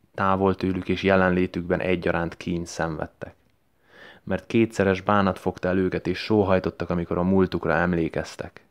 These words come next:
Mert amikor hallották, hogy az, ami nekik bűnhődés, amazoknak javára szolgált. Tudomást szereztek Jahuáról, és csodálták az események végét.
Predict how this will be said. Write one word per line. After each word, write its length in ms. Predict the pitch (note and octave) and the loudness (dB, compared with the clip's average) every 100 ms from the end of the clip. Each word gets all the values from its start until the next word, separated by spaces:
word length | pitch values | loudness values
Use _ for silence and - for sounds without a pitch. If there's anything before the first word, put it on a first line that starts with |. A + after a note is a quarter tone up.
| _ _ | _ _
Mert 240 | - F2 F#2 | -10 -8 -4
amikor 280 | F#2 - F#2 | -4 -2 0
hallották, 520 | G#2 G#2 F#2 F#2 F2+ | 2 2 2 0 -2
hogy 160 | F2+ | 0
az, 180 | E2 F#2 | 0 0
ami 140 | F#2+ F2+ | 0 -2
nekik 320 | F2+ F#2 F#2 | -4 -6 -8
bűnhődés, 680 | F#2 G#2 G2+ G2 F#2 F#2 - | -2 0 2 2 2 0 0
amazoknak 540 | G2 F#2 E2+ F2+ - | 0 0 -2 -6 -2
javára 420 | F#2 F2+ E2+ E2 | 0 2 2 0
szolgált. 720 | - - D2+ - D2 E2+ - _ _ _ _ _ - - - - _ | -4 -4 -4 -4 -6 -8 -12 _ _ _ _ _ -20 -20 -20 -20 _
Tudomást 440 | - A#2 G#2+ G2+ - | 0 2 4 2 0
szereztek 580 | - G2 F2 - F2+ G2+ | 0 0 0 -2 -4 0
Jahuáról, 800 | G2+ G2 G2 F#2 F2 F2 E2+ E2+ - - - | 2 2 2 2 2 0 -2 -6 -16 -18 -12
és 160 | G2+ - | -12 -4
csodálták 560 | G2+ F#2+ F2+ E2+ F2 | 0 2 0 0 -4
az 100 | F2 | -2
események 580 | F2 - F2+ F2 E2+ E2+ | -4 -2 -4 -2 -2 -4
végét. 680 | F2+ F2 E2+ E3 - - | -6 -6 -4 -6 -8 -10